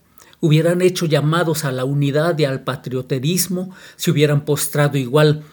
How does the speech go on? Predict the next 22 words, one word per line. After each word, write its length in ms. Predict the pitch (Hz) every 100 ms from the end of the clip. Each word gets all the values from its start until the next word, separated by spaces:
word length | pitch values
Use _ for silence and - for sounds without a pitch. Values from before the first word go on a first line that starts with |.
| -
ante 340 | 139 131 123 131
los 320 | 131 117 117
designios, 800 | 147 - 175 175 165 170 165 - - - _ -
bravatas 720 | 127 131 127 151 156 139 -
e 40 |
insultos 760 | 120 127 - 151 143 - 120 - _ -
del 300 | 147 127 123
capataz, 800 | 131 - - 170 208 - - - _ -
que 300 | 139 120 -
en 160 | 139 123
el 280 | 120 123
norte 440 | 139 151 147 - 127
revuelto 440 | 127 127 147 147
y 40 | 120
brutal 540 | 120 - 180 214 - _ _
babea, 580 | 131 135 139 196 165 - _ _ _ _ _ _
y 100 | 143
habrían 360 | 123 127 147 147
adjudicado 760 | 135 - 139 127 - 151 147
sus 240 | - 147 156
errores 560 | 151 185 170 175 - _
al 360 | 135 127 120